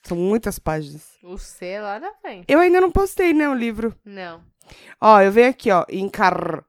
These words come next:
Speaker 1: car-, car-,
Speaker 2: Hum.
Speaker 1: carne, carneiro, carroça e carruagem. E aí, quando você vai em carruagem, ele fala, "Ver carroça."
Speaker 2: Ah. <laughs>
Speaker 1: Não temos carro, mas
Speaker 2: Ai,
Speaker 1: enfim.
Speaker 2: meu Deus.
Speaker 1: Ah, carregava,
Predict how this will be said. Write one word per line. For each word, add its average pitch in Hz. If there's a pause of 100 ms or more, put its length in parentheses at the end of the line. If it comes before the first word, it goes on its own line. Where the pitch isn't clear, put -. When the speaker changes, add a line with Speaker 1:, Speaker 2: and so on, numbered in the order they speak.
(180)
Speaker 1:
car-, 160 (260)
car-, 226
Speaker 2:
Hum. 196 (400)
Speaker 1:
carne, 208
carneiro, 190 (220)
carroça 180 (280)
e 220
carruagem. 180 (440)
E 214
aí, 240
quando 262
você 254
vai 240
em 262
carruagem, 233
ele 240
fala, 180
"Ver 202
carroça." 190 (480)
Speaker 2:
Ah. 277
<laughs> -
Speaker 1:
Não 285
temos 302
carro, 208
mas 208
Speaker 2:
Ai, 240
Speaker 1:
enfim. 233
Speaker 2:
meu 160
Deus. 427 (920)
Speaker 1:
Ah, 254
carregava, 247